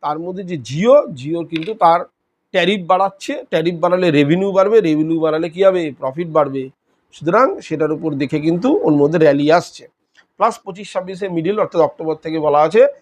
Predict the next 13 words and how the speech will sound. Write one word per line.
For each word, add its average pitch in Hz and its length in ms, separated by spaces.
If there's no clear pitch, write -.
যে 139 220
আবার 139 260
কিন্তু 143 280
এটা 185 220
বাড়বার 135 340
সম্ভাবনা 131 460
আছে। 127 260
Jio 180 200
ফিনান্সিয়ালের 233 500
কথা 220 200
যদি 214 160
বলি, 208 260
পরাগ 196 300